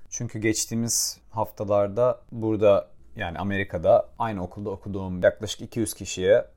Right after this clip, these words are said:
buna benzer bir hikayeyi anlattım. Ve gelen yorumlar, gelen tepkiler beni inanılmaz şaşırttı. Bunu da bir sonraki bölümde anlatmak istiyorum. Sizlerin de bir yorumu varsa benimle paylaşmak istedikleriniz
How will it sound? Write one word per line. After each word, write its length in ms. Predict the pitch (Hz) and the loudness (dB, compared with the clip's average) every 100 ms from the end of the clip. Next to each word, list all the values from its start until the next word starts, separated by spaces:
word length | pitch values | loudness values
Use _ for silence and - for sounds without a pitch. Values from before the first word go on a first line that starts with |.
| _ - _ - | _ -20 _ -12
buna 200 | 117 107 | -6 -2
benzer 380 | 98 92 101 98 | 0 4 4 4
bir 60 | |
hikayeyi 500 | 95 - 98 90 92 | -6 -2 0 2 -2
anlattım. 580 | - 95 90 - - 104 - - | -8 -8 -10 -10 -14 -14 -16 -20
Ve 380 | - 107 110 - - - 110 | -6 0 2 2 -2 -16 0
gelen 380 | 104 101 110 110 | 2 2 2 2
yorumlar, 420 | 104 104 101 98 | 0 0 -2 -2
gelen 320 | 92 95 104 | -2 -2 -4
tepkiler 680 | - 104 - 101 110 123 - - | -6 -12 -10 6 8 8 2 -10
beni 240 | 107 104 | -6 -4
inanılmaz 480 | 107 104 104 110 110 | -2 -4 -2 -2 -2
şaşırttı. 560 | - - - - - 131 - - - | -6 -10 -12 -12 -12 -12 -16 -20 -12
Bunu 140 | 104 | -8
da 80 | 101 | -6
bir 40 | 104 | -6
sonraki 380 | - 104 101 | -8 -10 -6
bölümde 240 | 101 101 104 | -4 0 0
anlatmak 420 | 92 80 - 85 | 0 -4 -12 -16
istiyorum. 440 | - - 85 117 - - | -16 -10 -8 -8 -12 -10
Sizlerin 540 | - 101 98 107 104 101 | -8 -4 0 2 2 4
de 260 | 104 107 | 6 4
bir 140 | 107 104 | 0 0
yorumu 380 | 104 104 104 101 | 2 2 2 8
varsa 680 | 104 98 - 87 95 101 - | 8 8 0 2 4 2 0
benimle 280 | 98 92 90 | -6 -4 -2
paylaşmak 520 | - 92 90 - 98 | 4 4 4 -2 -10
istedikleriniz 960 | - - 90 - 87 85 107 - - | -8 -8 -10 -8 -8 -6 -8 -10 -10